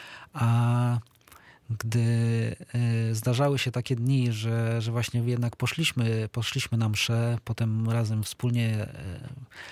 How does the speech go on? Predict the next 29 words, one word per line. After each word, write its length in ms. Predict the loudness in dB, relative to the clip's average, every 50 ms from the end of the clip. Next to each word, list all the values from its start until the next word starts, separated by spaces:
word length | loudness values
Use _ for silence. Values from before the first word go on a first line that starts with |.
| -14 -6
pojechaliśmy, 880 | -2 0 0 0 2 2 2 2 0 -2 0 0 0 2 2 2 0 0
nie 100 | 2 2
wiem, 120 | 2 2 2
na 140 | 2 4
lody, 380 | 4 4 4 2 2 0 -2 -2
do 120 | -2 -2
kawiarni, 560 | -2 -4 -4 -2 0 0 0 0 0 -2 -2 -2
to, 420 | -2 -2 -2 0 0 0 -2 -4 -6 _ -20 -20 -20 -20 -20 -20 -20 -20 -14 -8
to 100 | -6 -2
teraz 360 | 0 2 2 0 0 -4 -4
tak, 380 | -4 -4 -6 -6 -14 -10 -6 -4 -2 -2 -2
e, 100 | -4 -6
wspominając 760 | -8 -8 -4 0 0 2 2 2 2 2 0 0 -2 -4
to, 460 | -4 -2 0 0 2 0 0 -2 -4 -8 -10
e, 380 | -10 -8 -4 -2 -2 -2 -2 -4
przypominam 640 | -4 -8 -10 -6 -4 -2 -2 0 0 0 0 -2
sobie, 260 | -2 -4 -4 -4 -2
że 280 | -2 -2 -2 -2 -2 -2 -2
no, 160 | -2 -2 -4
to 180 | -4 -4 -6 -4
był 220 | -2 -2 -2 -2 -6 -10 -18 _ _ _ _ _ _ _
fajny 340 | -4 -2 0 0 0 0 -2
czas, 400 | -2 -4 -4 -4 -6 -6 -10 -14 -16 _ _ _ _ -20 -20 -20 -20 -20 -20 -20 -20 -20 -20 _ _ _ _ -6
e, 180 | -4 -2 -2 0
że, 400 | 0 0 0 0 0 0 0 -2
że 140 | -2 -2 -2
był 460 | -4 -2 -2 -2 0 -2 -2 -4 -6 -6
czas 240 | -4 -4 -2 -2 -4
takiego 580 | -4 -6 -6 -4 -4 -2 -2 -2 -2 -2 -4